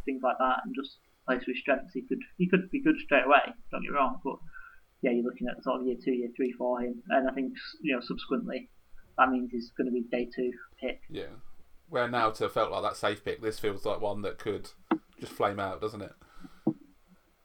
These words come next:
Speaker 1: Yeah, yeah, yeah, for sure. This could be the <laughs> one where, you know, you, you see him drafted maybe in the second or third round and never hear him again after that because he just doesn't get it, and they're not willing to use him because they've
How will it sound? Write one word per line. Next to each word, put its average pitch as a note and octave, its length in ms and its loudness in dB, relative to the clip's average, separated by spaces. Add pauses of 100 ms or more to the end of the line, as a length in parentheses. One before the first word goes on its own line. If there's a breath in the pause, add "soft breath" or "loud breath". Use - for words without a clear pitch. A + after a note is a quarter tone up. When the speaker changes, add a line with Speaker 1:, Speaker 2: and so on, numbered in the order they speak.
(640)
Speaker 1:
Yeah, - 220 10 (100)
yeah, C3 180 8
yeah, A#2+ 120 2
for C#3 80 -2
sure. C#3 180 4
This C3 140 -2
could - 140 -2
be C3+ 80 2
the B2 100 0
<laughs> - 0 -
one C3 140 2 (100)
where, C3 260 8 (340 loud breath)
you C3+ 140 4
know, B2+ 60 4
you, B2 200 0
you - 320 0
see C#3 160 4
him B2+ 120 0
drafted C3 440 4
maybe B2+ 200 0
in B2 320 -2
the B2 200 -4
second C#3 320 -2
or C3 120 -4
third C3+ 200 4
round B2+ 380 4
and A#2+ 140 -2 (320)
never C3 160 -2
hear B2+ 160 4
him B2 260 -2
again B2 240 4
after - 220 -6
that B2+ 160 2
because - 120 -10
he B2+ 100 2
just B2+ 180 -2
doesn't B2+ 240 -2
get A#2+ 200 4
it, B2 100 -2 (120)
and C4 140 -10 (300)
they're C3+ 100 -2
not B2 140 2
willing B2+ 200 0
to B2+ 80 -4
use B2 260 0
him A#2+ 120 0
because - 220 -8
they've B2 180 -6